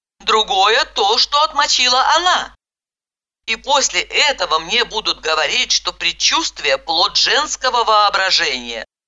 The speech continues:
Что же, как не предчувствие, толкнуло её на эту глупость? Я имею в виду соблазнение Михаила.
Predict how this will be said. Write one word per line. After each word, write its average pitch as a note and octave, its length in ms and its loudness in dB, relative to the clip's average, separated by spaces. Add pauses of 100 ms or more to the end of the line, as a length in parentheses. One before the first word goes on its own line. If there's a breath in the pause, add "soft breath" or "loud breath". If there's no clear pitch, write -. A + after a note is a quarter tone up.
(460)
Что G#4+ 300 0
же, C4 140 0
как B3+ 180 -4
не C4 100 0
предчувствие, C4+ 680 0
толкнуло A3+ 560 0
её G3+ 400 2
на G3+ 140 0
эту G#3 200 -4
глупость? - 680 -6 (220)
Я A#3+ 260 0
имею G3+ 280 0
в D#3 40 -8
виду F#3 240 0
соблазнение G3 800 -2
Михаила. D#3 680 -6